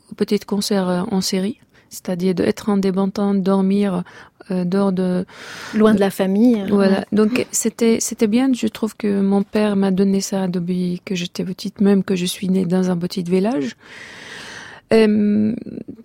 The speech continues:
Speaker 1: et aussi, il m'a donné la liberté de choisir qu'est-ce que je veux, je veux faire, et de, de aller à Damas et faire les études au conservatoire. Après,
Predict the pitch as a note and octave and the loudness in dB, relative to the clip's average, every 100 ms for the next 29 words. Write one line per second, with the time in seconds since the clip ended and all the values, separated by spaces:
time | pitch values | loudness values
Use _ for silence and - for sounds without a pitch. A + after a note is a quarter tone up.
0 | _ - - A#3+ A3 A3 B3+ A#3+ A3 G3+ | _ -18 -4 2 4 4 2 4 6 4
1 | G#3 G#3+ A#3+ G#3 G3+ G3 G3 - G#3 G3 | 4 4 4 4 2 2 0 0 -2 -2
2 | - G#3 F#3+ - A3 G#3+ - F#3+ F#3 F#3 | -2 -2 -2 -2 -4 -4 -4 -4 -2 -4
3 | F3 G#3 _ - - G3 F#3 F#3+ - F#3 | -4 -10 _ -16 -6 -2 -2 -2 0 0
4 | E3+ F#3 F#3 F#3+ A#3+ G3+ F#3+ F#3+ F#3 F#3+ | 0 -4 -4 -4 -4 -2 -2 -2 -4 -2
5 | F#3+ G3 G3 F#3 F#3 F#3+ A3 C4+ - - | 0 2 2 2 2 2 2 -2 -8 -12
6 | _ _ _ - - F#3+ F3+ F3+ - G3 | _ _ _ -12 -4 -2 -2 -4 0 0
7 | F#3 F3 F3 F3 - F#3 F3+ - F#3 F#3+ | 0 0 -2 -4 0 0 0 -4 -4 -2
8 | E3+ E3+ - E3+ F3 - _ _ - - | -2 -4 -4 -4 -4 -8 _ _ -20 -20
9 | - - - - - - - A3+ - - | -20 -18 -18 -16 -16 -14 -2 -2 -2 2
10 | C4 C4 | 4 4